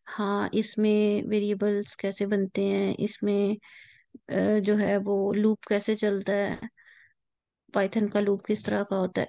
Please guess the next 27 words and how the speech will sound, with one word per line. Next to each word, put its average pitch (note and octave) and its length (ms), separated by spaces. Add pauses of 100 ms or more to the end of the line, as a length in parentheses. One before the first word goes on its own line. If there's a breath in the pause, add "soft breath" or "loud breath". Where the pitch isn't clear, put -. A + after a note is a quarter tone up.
Instead A#3 680
के A3+ 220
आप G#3+ 440 (200)
दोबारा F#3+ 600
से A#3 140
लैंग्वेज G#3 840
बाउंड G#3 260
हो G3 220
जाएं G3 220
डेटा G3 240
स्ट्रक्चर G3+ 380
करते G3 320
हुए, G3+ 200 (540 loud breath)
why G#3 240 (100)
not A3 240
के A3 200
आप G3 320 (200)
कॉन्सेप्ट G#3 580 (440)
आपको G3 220
पता F#3+ 260
हो G3 260
स्ट्रांगली। F#3+ 640 (1160 loud breath)
ये, B3 360
ये B3 200
वही A#3+ 280
लूप A3 180 (100)
है G3 280